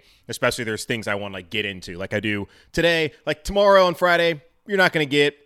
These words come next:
a training camp breakdown unless something bad happens, which we hope doesn't happen, or there's a signing or something like that might pop on. Saturday, probably the same case, and then Sunday,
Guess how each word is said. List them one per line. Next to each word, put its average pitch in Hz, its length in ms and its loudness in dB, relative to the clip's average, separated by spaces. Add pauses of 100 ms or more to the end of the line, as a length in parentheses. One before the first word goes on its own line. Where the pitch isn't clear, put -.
(140)
a 147 80 -4
training 139 300 -2
camp 139 380 -4
breakdown 135 380 0
unless 123 240 -2
something 123 480 -6 (180)
bad 120 360 2
happens, 151 600 -4
which 113 220 -12
we 120 100 -8
hope 147 300 -2
doesn't 131 220 -6
happen, 131 300 -4
or 127 80 -6
there's 110 140 -10
a - 40 -12
signing 143 380 -6
or 135 60 -10
something 131 240 -14
like 135 200 -8
that 135 220 -4 (220)
might 135 240 0
pop 135 240 -4
on. 135 320 -6
Saturday, 131 460 -6
probably 131 200 -6
the 123 60 -14
same 131 240 -10
case, 123 300 -10
and 117 60 -16
then 117 100 -12
Sunday, 117 500 -6